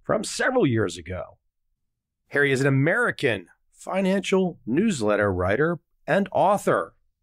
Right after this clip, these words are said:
He takes a certain demographic approach to his analysis. As you might guess,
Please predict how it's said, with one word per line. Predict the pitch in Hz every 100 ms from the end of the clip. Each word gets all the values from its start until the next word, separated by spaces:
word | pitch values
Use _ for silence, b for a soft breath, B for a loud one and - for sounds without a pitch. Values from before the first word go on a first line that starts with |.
| _ _ _ _ _ _ _
He | -
takes | - 208 202
a | 170
certain | - 214 190
demographic | 196 185 123 107 147 190 214 -
approach | - - 107 92 -
to | -
his | 101 98
analysis. | 92 92 90 101 - 113 160 - - - _ _ _ _ _ _ _ _ _ -
As | 120
you | 127
might | 143 131 160
guess, | 139 123 175 - - -